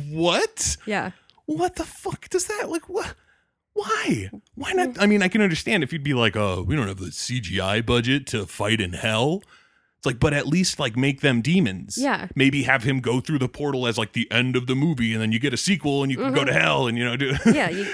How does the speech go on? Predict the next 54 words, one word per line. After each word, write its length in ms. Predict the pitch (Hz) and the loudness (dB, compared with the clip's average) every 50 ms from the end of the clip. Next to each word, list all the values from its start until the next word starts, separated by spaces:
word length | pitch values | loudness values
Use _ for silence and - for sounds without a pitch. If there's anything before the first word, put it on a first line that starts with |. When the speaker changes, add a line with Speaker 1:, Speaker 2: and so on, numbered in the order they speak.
| - - | -6 -6
Speaker 2:
you 80 | 233 | -4
get 140 | 226 254 247 | -2 -2 -2
the 80 | - 262 | -2 -4
sequel 340 | - 262 247 247 262 254 | -4 -4 -4 0 0 0
with 120 | 247 240 - | 0 0 -2
the 80 | 196 | -4
bigger 260 | 185 196 190 190 220 214 | -2 -4 -4 -4 -4 -4
budget, 420 | 208 190 190 190 202 196 202 - | -4 -4 -2 -2 -2 -2 -2 -2
and 80 | 190 196 | -2 -2
then 120 | 180 185 | -2 -2
you 80 | 180 175 | -2 -2
get 140 | 180 170 | -4 -4
the 80 | - 180 | -4 -6
C 200 | - - 196 185 | -6 -4 -4 -4
G 160 | 190 220 208 | -4 -2 -2
I 220 | 190 185 180 180 202 | -2 -2 -2 -4 -4
to 60 | 220 | -4
go 140 | 185 170 175 | -4 -4 -4
to 60 | 185 | -4
hell, 300 | 202 196 175 165 165 165 185 | -6 -6 -6 -4 -4 -2 -2
Speaker 1:
Yeah, 100 | 233 - | 0 0
Speaker 2:
and 80 | 202 202 | 0 -2
there 60 | - | -2
you 40 | - | -2
Speaker 1:
exactly. 400 | 180 - - 202 214 208 277 370 | -2 0 0 2 2 0 0 -2
Speaker 2:
go. 180 | 330 190 - - | -2 -2 -4 -4
Speaker 1:
And 220 | - 135 139 139 139 | -2 0 0 0 0
it's, 100 | 131 - | 0 0
so 160 | - 165 156 | 0 2 2
it's 140 | 147 139 165 | 2 2 2
like, 160 | 151 139 - | 0 -2 -2
t-, 140 | - - - - 147 - | -6 -6 -4 -4 -4 -2
if 160 | - 156 - - | -2 -2 0 0
they, 160 | 175 151 147 147 143 - | 2 2 2 2 0 0
if 100 | 165 170 - | -2 0 0
they 100 | 247 226 | 0 0
imagined 640 | 175 180 196 226 233 185 170 156 135 117 107 - - _ _ _ _ _ - | 2 2 4 4 4 4 4 2 2 2 0 -4 -10 _ _ _ _ _ -6
to 100 | - 139 | -4 -2
have 220 | 113 123 123 107 | 0 0 0 0
a 120 | 98 98 92 | 0 -4 -6
franchise, 680 | - - 131 110 98 92 90 - 101 90 90 95 95 | -6 -6 -4 -4 -4 -4 -4 -6 -8 -6 -6 -4 -2
which 160 | 135 139 - 151 | -2 -2 -2 0
you 80 | 156 | 0
have 140 | 170 160 - | 0 0 0
to 100 | - 135 | -2 0
imagine 320 | 120 113 107 101 98 101 | 0 2 0 0 -2 -2
they 100 | 98 95 | -4 -4
did, 240 | 92 98 131 123 107 | -2 -2 -2 -2 -2
because 300 | 110 95 - 117 110 208 | -2 -6 -4 -2 -2 -2
Speaker 2:
Mm-hmm. 160 | 208 180 - | -2 -4 -4
Speaker 1:
this 160 | - 113 - 135 | -4 -6 -4 -4
is 120 | 113 104 | -2 -2
already 680 | 120 117 113 101 104 110 113 110 107 104 98 95 95 98 | 0 0 0 0 0 0 0 0 0 -4 -4 -6 -6 -8
post 720 | - - - - 117 110 104 - - - - - - - | -8 -8 -4 -2 -2 -2 -2 -4 -6 -8 -10 -12 -16 -20